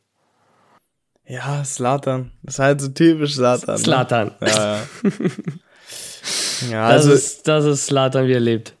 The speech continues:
Speaker 1: was ja, was ja ganz krass ist, ist, dass du in, also du hast ja verteilt auf der Welt relativ viele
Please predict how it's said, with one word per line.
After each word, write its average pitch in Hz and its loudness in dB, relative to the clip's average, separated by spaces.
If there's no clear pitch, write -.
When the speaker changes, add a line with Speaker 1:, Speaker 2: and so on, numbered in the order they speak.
Speaker 1:
was 147 0
ja, 165 2
was 156 -2
ja 170 4
ganz 147 0
krass 185 -4
ist, 160 -6
ist, 135 -4
dass 139 -2
du 135 2
in, 127 -2
also 123 0
du 135 2
hast 151 -2
ja 147 -4
verteilt 143 -4
auf 120 -6
der 120 -4
Welt 123 0
relativ 127 -2
viele 135 -2